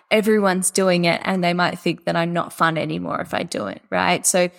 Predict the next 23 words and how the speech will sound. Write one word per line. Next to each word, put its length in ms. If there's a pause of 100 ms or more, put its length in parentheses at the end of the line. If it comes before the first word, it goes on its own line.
(200)
finding 400
yourself 400
kind 240
of 180 (480)
moving 460
through, 600
um, 500 (920)
pushing 400
over 320
your 160
own 280
boundaries 840
to 500
fit 300
in 280
with 180
other 180
people, 760
but 180
also 420
then 300
when 180
you're 240